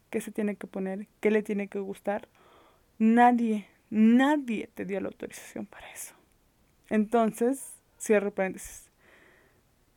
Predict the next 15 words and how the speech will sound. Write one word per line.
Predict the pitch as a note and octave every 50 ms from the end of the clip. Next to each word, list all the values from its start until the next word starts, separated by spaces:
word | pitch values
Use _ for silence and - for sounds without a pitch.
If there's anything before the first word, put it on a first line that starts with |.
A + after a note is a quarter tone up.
| _ _ _ _ _ _ _ _ _ _ _ _
La | - A3 G3+
gente | F#3 - A#3+ A#3+ A#3+ D4+
que | D4 C#4 A3+
quiere | - A3 A3 A3 A3
controlar, | A3 G#3 G3 G3 - G3+ G3 G3 G3+ G3+ G#3 - -
neta, | - G#3 G3+ G3+ G3 G#3+ G#3
tiene | - G#3 G3+ G3+
un | G3 G3
gran | F#3+ G3 G3 G3+ G3+ G3+ _ _ _
problema | - G#3+ A3+ G#3+ G3+ F#3+ G3 G3 F#3+ F#3+ F#3+ F#3+ - C#4 _ _ _ _ _ _ _ _ _ _ _ _ _ _ _ _ _ _ _ _ _ _ _ _ _ -
en | G#3+ G#3+ G#3 G3
primero | - G3+ G#3 G#3 G#3 G#3 A3+ A3
controlar | A3 G#3+ G3 - F#3+ F3+ E3 E3+ - -
su | - - - G#3+
vida | G#3+ A3 A#3 A#3+ A#3+ A#3+ A#3